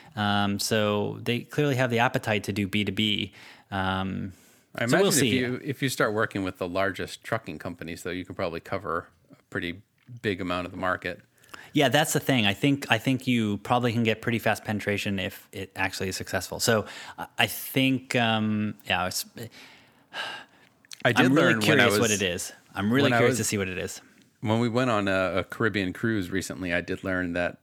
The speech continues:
Speaker 2: the, uh, cruise ship that we were on, which is, you know, the, these absolutely enormous things,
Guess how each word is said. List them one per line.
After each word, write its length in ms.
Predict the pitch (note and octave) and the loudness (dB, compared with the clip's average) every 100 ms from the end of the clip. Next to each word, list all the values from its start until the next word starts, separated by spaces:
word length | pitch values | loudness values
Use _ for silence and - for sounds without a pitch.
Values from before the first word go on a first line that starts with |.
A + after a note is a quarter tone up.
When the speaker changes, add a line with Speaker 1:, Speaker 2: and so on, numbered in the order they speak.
| - | -8
Speaker 2:
the, 320 | E2+ E2 - _ - _ _ - | -6 -6 -10 _ -20 _ _ -14
uh, 240 | C#2+ G1+ G1+ - - | -10 -8 -10 -12 -18
cruise 280 | - - G#3+ | -2 2 2
ship 240 | - F2+ - | 2 0 0
that 120 | - | 0
we 100 | F#2 | 0
were 100 | E2+ | 2
on, 200 | E2 E2 | 0 0
which 160 | E2+ F2 | -4 -6
is, 140 | E2 E2+ | -8 -8
you 100 | E2+ | -6
know, 80 | D#2 | -6
the, 180 | - - - | -8 -10 -6
these 220 | F2 - _ - | -8 -8 _ -6
absolutely 440 | G2 - D#2+ F#2 | -6 -6 -6 -4
enormous 420 | F2 F2+ F2 F2 | -4 -4 -4 -8
things, 400 | - G2 F2+ D#2+ | -6 -4 -4 -8